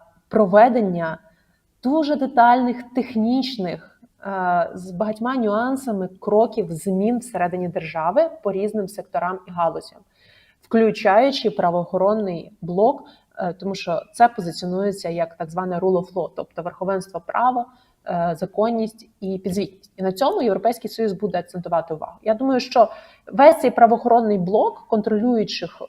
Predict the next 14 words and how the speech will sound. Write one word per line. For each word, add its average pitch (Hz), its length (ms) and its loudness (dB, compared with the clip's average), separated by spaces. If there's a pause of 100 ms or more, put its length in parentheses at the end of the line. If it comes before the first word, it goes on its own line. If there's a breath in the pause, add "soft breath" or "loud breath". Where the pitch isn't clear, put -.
(100)
е, 196 200 -6
і 208 60 -2
блок 214 200 -2
контролюючих 240 680 -2
органів, 170 440 -4 (380 soft breath)
е, 190 120 -4
буде 208 220 2
дублюватися 214 720 4
також, - 520 -6
е, 175 140 -2
в 170 160 -4
вимогах 196 460 -4
Європейського 170 560 -8
Союзу. - 440 -20